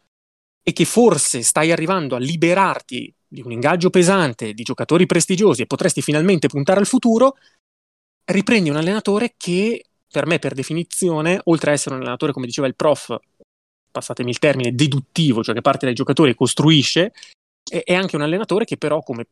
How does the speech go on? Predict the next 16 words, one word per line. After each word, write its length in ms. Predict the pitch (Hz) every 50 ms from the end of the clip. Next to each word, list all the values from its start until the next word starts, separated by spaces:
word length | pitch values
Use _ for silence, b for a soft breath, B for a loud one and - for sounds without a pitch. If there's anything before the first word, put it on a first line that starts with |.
| _ -
proiez-, 400 | - 160 139 131 143 139 - _ _
come 180 | - 160 147
capacità 440 | 139 - - 143 - 170 143 - 156
di 120 | 135 127 - _ _ _ _ _ _ _
sviluppare 640 | - 147 127 127 147 143 151 - - 175 156 143 127
in 160 | 127 123 127 117 _
senso 600 | - - - 160 147 139 - - 139 120 120 123 - _ _ _
di 360 | _ 156 135 127 120 117 127
progettualità, 640 | - - - 123 123 127 - - 131 123 - 160 143
quindi 180 | - 135 123
di 100 | 117 135
futuro, 640 | 127 - - 127 - - 180 160 135 120 113 110 110
di 120 | 123 127 117
valorizzare 500 | 123 127 127 123 123 127 131 151 147 131
i 20 |
giovani 260 | 120 147 160 147 135